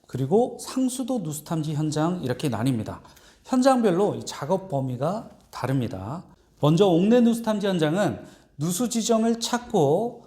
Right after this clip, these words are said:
누수 지점을 수선하고 마감하는 것까지가 일반적인 작업 범위가 되겠고요. 오 개 누수 탐지 현장은 발주처의 의뢰에 따라서 조금 다르겠습니다. 만약 발주처가 규모가 좀 어느 정도 있는 곳이라면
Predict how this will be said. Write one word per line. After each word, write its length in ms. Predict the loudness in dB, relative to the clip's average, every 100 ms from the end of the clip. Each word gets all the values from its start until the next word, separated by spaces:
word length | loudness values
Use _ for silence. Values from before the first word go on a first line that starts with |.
| _
누수 340 | -8 -6 -4 -6
지점을 600 | -2 0 2 0 -2 -8
수선하고 840 | -8 -2 0 2 0 4 2 4
마감하는 580 | 2 2 2 0 0 2
것까지가 680 | 0 2 0 0 -2 -2 -4 -16 -2
일반적인 680 | 2 4 4 4 2 -2 -4
작업 400 | 0 0 0 -4
범위가 420 | -4 -2 0 -2
되겠고요. 960 | -4 -2 -2 -2 -6 -6 -6 -8 -10 _ _ _ _ -16 0
오 120 | 4
개 100 | 6
누수 220 | 4 2
탐지 240 | 2 4 4
현장은 480 | 4 2 2 0 -6 -18 -18
발주처의 600 | -4 -2 -2 -4 0 2
의뢰에 400 | 4 6 6 6
따라서 400 | 2 0 0 0 -4 -6
조금 260 | -8 -6 -6
다르겠습니다. 800 | -4 -4 -2 -4 -8 -10 -12 -16 _ _ -20 -20 _ 2
만약 320 | 4 4 2
발주처가 640 | 0 0 -2 -2 2 2
규모가 480 | 0 2 4 6 4
좀 380 | 0 -6 -8 -10
어느 200 | -2 0
정도 260 | 2 0 0
있는 260 | 0 2 0
곳이라면 840 | 0 -2 -2 0 0 0 -6